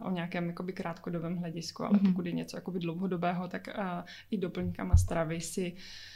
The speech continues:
Speaker 1: a, můžeme, a,
Speaker 2: Uškodit.
Speaker 1: a, možná uškodit,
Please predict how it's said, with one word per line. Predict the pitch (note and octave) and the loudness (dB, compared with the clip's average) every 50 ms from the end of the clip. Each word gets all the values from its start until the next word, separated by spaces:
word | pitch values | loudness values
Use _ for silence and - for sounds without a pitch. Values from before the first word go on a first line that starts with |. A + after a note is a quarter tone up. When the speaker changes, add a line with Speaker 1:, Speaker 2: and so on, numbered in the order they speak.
| - - - - - - - - - - - - | -18 -20 -20 -20 -20 -20 -20 -20 -20 -20 -6 4
Speaker 1:
a, | - A#3+ A#3 A#3 A#3 A#3 A#3 A#3 | 8 10 12 12 12 12 12 10
můžeme, | A#3+ A#3+ B3+ C4 A#3+ C4 C4 C4 B3+ B3 A#3+ A#3+ B3 A#3 - - - - - - G#3+ | 10 12 10 12 12 12 12 12 12 10 10 8 8 6 4 -4 -12 -6 -2 0 0
a, | G3+ G3 G3 G3 G3 G3 G3 G3+ G3+ G3+ G3 - - - - - - - - - - | 2 2 2 0 0 -2 0 0 0 0 -2 -2 -8 -14 -18 -20 -20 -20 -20 -16 -10
Speaker 2:
Uškodit. | - - - - - - - E3+ - A#3 | -10 -10 -8 -8 -10 -8 -8 0 4 4
Speaker 1:
a, | A3 G#3+ G#3 G3+ - - | 6 6 4 2 0 0
možná | - - - - G#3 G#3+ A3 A3+ A#3+ B3 B3 A#3+ A3 G#3 - - | 0 0 2 4 6 8 10 10 12 12 12 10 8 6 4 4
uškodit, | - A3+ A3 - - - A#3+ A3 G#3 A#3 A#3 A3+ - | 2 2 2 4 4 4 4 6 6 4 2 2 0